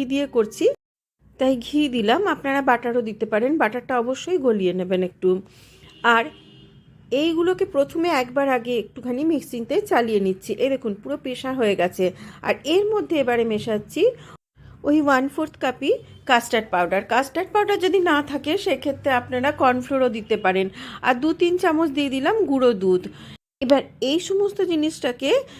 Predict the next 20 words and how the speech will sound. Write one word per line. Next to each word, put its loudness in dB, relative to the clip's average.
একবার, 0
আরও 2
একবার 2
ভালোভাবে 0
চালিয়ে 2
নিতে -2
হবে 0
মিক্সিতে। -2
দেখুন, -2
এরকম 2
স্মুথ -2
একটা -2
ব্যাটার -4
তৈরি 2
হবে, 2
একদম 0
যেন 2
স্মুথ 0
হয় 0
ব্যাটারটা। -2